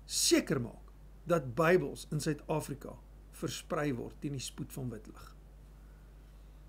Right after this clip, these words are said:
Jy sien, daar's baie mense wat nie Bybel kan bekostig nie. Hulle het nie boeke in die huis, maar hulle koop ook nie Bybels nie.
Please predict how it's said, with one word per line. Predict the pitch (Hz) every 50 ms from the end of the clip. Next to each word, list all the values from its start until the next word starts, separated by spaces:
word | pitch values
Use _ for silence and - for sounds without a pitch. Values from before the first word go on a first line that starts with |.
| - - - -
Jy | - 214
sien, | - 277 269
daar's | 254 190 175
baie | 220 247 294 269
mense | 233 233 226 233
wat | 226 233
nie | 247 240
Bybel | 160 160 151 180 202 196
kan | - 220 202
bekostig | 202 - - 208 190 - - 202 - -
nie. | - - - - - - - - - - - - -
Hulle | 202 233 214
het | 208 208 247
nie | 247 165
boeke | 208 208 - 285
in | 254 247
die | 240
huis, | 240 233 233
maar | 240 240
hulle | 240 240
koop | - 285 -
ook | 269 220 262
nie | 214 240
Bybels | 247 254 180 123 - -
nie. | -